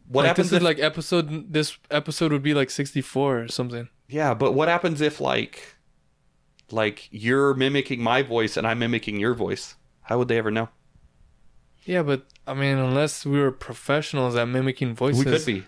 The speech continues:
Speaker 1: They would never know.
Speaker 2: I guess you're fucking right, Nick, but if they saw the video, then they would know.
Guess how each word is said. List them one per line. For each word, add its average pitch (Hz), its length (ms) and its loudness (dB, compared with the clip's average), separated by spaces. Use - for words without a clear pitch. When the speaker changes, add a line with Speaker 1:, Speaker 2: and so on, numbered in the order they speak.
Speaker 1:
They 117 100 0
would 135 140 0
never 139 240 0
know. 131 240 0
Speaker 2:
I 143 80 0
guess 175 260 0
you're 175 120 2
fucking 160 400 0
right, 143 220 2
Nick, 123 340 -2
but 131 100 4
if 131 160 -2
they 139 100 2
saw 160 240 2
the 151 120 2
video, 143 360 2
then 123 180 2
they 131 100 4
would 131 180 2
know. 127 400 0